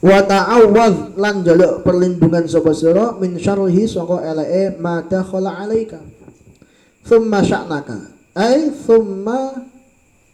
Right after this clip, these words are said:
eh, sal, eh, "tsumma sya'naka." Nuli njaluka ing urusanmu, ngono ya.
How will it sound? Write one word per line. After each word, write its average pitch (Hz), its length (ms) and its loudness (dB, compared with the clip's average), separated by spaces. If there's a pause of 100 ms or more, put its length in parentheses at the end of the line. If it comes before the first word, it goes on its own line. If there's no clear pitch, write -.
(200)
eh, 170 760 -2 (760)
sal, 262 480 0 (320)
eh, - 480 -4
"tsumma 247 640 0
sya'naka." 147 600 -8 (320)
Nuli 233 320 6
njaluka 175 720 4
ing 226 160 -2
urusanmu, 214 560 2 (240)
ngono 113 160 -6
ya. 117 160 0